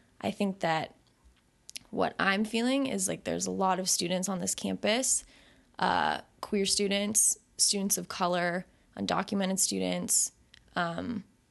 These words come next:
Muslim students, and students from other religious backgrounds that aren't Catholic, who have been feeling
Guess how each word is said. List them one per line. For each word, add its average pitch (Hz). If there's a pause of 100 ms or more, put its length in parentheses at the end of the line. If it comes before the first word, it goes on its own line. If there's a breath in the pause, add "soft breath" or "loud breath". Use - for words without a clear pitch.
Muslim 196
students, 190
and 190
students 190
from 175
other 156
religious 165
backgrounds 175
that -
aren't 170
Catholic, 220 (680 soft breath)
who 185 (1000)
have 202
been 185
feeling 196